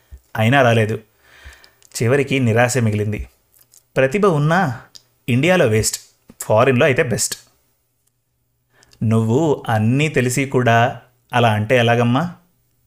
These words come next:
"ప్రకృతిని పూజించే సంస్కృతి మంది. ప్రయత్నిస్తే ఎన్నో వశమవుతాయి. నువ్వు పుట్టి పెరిగి విజ్ఞానం సంపాదించింది ఇక్కడే కదమ్మా. తల్లిదండ్రులు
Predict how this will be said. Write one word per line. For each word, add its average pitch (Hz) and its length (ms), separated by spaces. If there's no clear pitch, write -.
"ప్రకృతిని 185 520
పూజించే 135 640
సంస్కృతి 131 540
మంది. 117 360
ప్రయత్నిస్తే 156 800
ఎన్నో 147 480
వశమవుతాయి. 123 560
నువ్వు 160 240
పుట్టి 214 400
పెరిగి 185 320
విజ్ఞానం 165 420
సంపాదించింది 143 720
ఇక్కడే 147 200
కదమ్మా. 123 340
తల్లిదండ్రులు 165 720